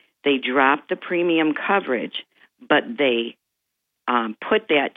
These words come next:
tier two drug into a tier three, and now, instead of no deductible, you have a five hundred and forty-five dollar de-, deductible. And so that's how they make up the money.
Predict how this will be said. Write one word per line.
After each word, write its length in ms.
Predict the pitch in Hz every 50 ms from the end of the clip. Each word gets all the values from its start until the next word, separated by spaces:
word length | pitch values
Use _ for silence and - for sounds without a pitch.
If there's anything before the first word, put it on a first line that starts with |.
| - -
tier 200 | 165 156 147 143 - - -
two 180 | - 226 247 247
drug 360 | 202 - 139 123 117 113 104 - -
into 360 | 143 151 160 156 - 165 139
a 60 | 135 127
tier 360 | - - - 151 127 120 117 - -
three, 480 | - 160 196 185 160 139 131 127 127 _ _ - - - _ -
and 220 | 135 127 127 123
now, 460 | 131 151 175 170 139 123 120 113 107 - _ _ _ _ -
instead 360 | 123 127 - - - 156 143
of 140 | 135 117 110
no 220 | 123 143 160 196
deductible, 640 | 185 143 123 123 120 117 - - - - 117 110 110
you 60 | 117
have 120 | 131 117 120
a 60 | 117
five 280 | - - 127 123 120 -
hundred 280 | - 127 120 120 113
and 140 | 110 104 101 -
forty-five 480 | - 139 131 120 123 - - 98 - 104
dollar 240 | 113 104 101 - -
de-, 220 | - 107 95 98 _ _ _ -
deductible. 540 | - 131 - 120 117 - - - - - - - _ _ _ _ - - - - - - - -
And 120 | - 165 156
so 80 | - 196
that's 200 | 185 180 180 -
how 100 | - 180
they 120 | 156 156 143
make 200 | 143 139 139 -
up 120 | - -
the 60 | -
money. 360 | 220 311 285 - - - -